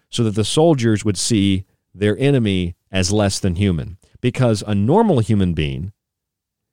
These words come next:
you know, not Christian Bale and Psycho, who s-, kill someone because they have a bigger business card than him,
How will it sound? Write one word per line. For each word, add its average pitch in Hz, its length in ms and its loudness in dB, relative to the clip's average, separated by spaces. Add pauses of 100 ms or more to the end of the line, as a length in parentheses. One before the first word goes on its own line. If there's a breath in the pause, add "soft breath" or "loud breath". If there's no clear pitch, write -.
you 95 80 -6
know, 95 100 0
not 120 300 -2 (260)
Christian 127 460 -2
Bale 113 260 0
and 92 100 -2
Psycho, 90 600 -2
who 92 340 -2
s-, - 100 -6
kill 131 260 0
someone 101 380 -2
because 98 300 -2
they 95 80 0
have 95 100 0
a 90 60 -2
bigger 92 260 -2
business 151 340 0
card 87 280 -4
than 82 120 -2
him, 80 200 -4